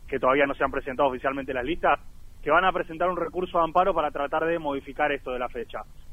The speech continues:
Yo realmente no creo que se pueda cambiar, porque en definitiva Independiente,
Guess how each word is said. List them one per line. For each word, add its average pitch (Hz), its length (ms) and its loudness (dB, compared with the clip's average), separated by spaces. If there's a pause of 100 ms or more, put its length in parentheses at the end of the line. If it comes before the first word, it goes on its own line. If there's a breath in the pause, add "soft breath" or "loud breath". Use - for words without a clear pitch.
(160)
Yo 175 120 6
realmente 180 420 2
no 170 140 -2
creo 180 280 2
que 143 100 -6
se 131 120 -16
pueda 143 220 -2
cambiar, 160 400 -2 (360)
porque 139 240 -2
en 135 80 -2
definitiva 143 460 2
Independiente, 156 680 0